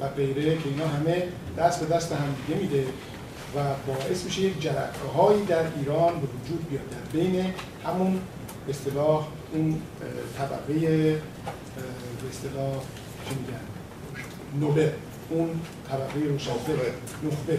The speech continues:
Speaker 1: بله، حالا چه، اه، کسانی که در خارج تحصیل کردن اومدن، چه شاهزاده‌هایی که مثلاً رفتن در جاهای مختلف باز تحصیل کردن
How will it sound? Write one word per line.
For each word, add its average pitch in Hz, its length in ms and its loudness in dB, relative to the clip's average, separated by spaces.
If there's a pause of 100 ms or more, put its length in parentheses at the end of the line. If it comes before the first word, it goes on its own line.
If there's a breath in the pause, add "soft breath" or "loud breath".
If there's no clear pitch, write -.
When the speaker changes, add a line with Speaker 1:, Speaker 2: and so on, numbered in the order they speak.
(140)
Speaker 1:
بله، 143 200 0
حالا 143 200 0
چه، 160 200 4
اه، - 1120 -4
کسانی 151 240 2
که 160 60 0
در 143 140 2
خارج 143 320 0
تحصیل - 280 4
کردن 156 200 4
اومدن، 151 340 4
چه 156 100 0
شاهزاده‌هایی 143 680 0
که 151 100 -2
مثلاً 135 240 -2
رفتن 143 420 0
در 139 180 2 (600)
جاهای 135 180 0
مختلف 139 440 -2
باز 147 160 -2
تحصیل 139 300 -4
کردن 143 300 0